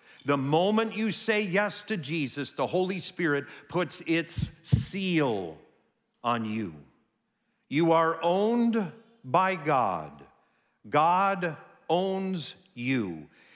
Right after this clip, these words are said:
He stands behind you. He is with you. And notice what the text says, that God has put his Spirit in our hearts as a deposit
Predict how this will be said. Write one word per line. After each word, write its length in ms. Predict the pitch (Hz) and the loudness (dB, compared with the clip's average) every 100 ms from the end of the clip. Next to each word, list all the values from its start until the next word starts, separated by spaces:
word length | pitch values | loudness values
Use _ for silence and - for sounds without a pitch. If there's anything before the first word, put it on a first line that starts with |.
| _ | _
He 220 | - 160 | -4 -2
stands 720 | - - 196 202 208 208 160 | 0 -2 0 0 0 -2 -4
behind 880 | 170 143 180 147 165 180 170 156 120 | -6 0 0 2 0 0 -2 -4 -4
you. 340 | 117 98 78 71 _ _ | -4 -6 -8 -16 _ _
He 460 | - 156 151 135 139 | -6 -2 0 0 0
is 540 | 131 123 110 - - _ _ _ | 0 -2 -4 -8 -12 _ _ _
with 560 | 92 92 110 104 - - _ _ _ | -12 -4 -4 -4 -12 -20 _ _ _
you. 280 | 92 85 76 65 _ _ _ _ _ _ _ _ _ _ _ _ _ _ _ _ | -18 -16 -16 -20 _ _ _ _ _ _ _ _ _ _ _ _ _ _ _ _
And 160 | 120 120 | -2 2
notice 340 | 151 165 - | 2 0 -2
what 160 | 175 170 | -2 -4
the 80 | - | -4
text 380 | 165 160 - | -2 -2 -4
says, 560 | - 104 76 - - - _ _ _ _ _ _ _ _ _ _ | -6 -6 -6 -16 -20 -20 _ _ _ _ _ _ _ _ _ _
that 140 | 127 110 | -8 0
God 220 | 127 139 | 2 2
has 140 | 135 | -2
put 180 | - 147 | -6 -6
his 160 | 135 - | -4 -4
Spirit 480 | - 156 165 165 135 | -4 -2 -2 -2 -4
in 160 | 147 | -4
our 200 | 147 156 | -2 -4
hearts 680 | - 110 76 - - - - _ _ _ _ _ _ | -4 -4 -6 -10 -16 -16 -20 _ _ _ _ _ _
as 200 | 104 95 | -10 -8
a 120 | 110 | -6
deposit 840 | 107 98 - 143 104 92 87 - | -8 -10 -2 -2 -2 -6 -14 -18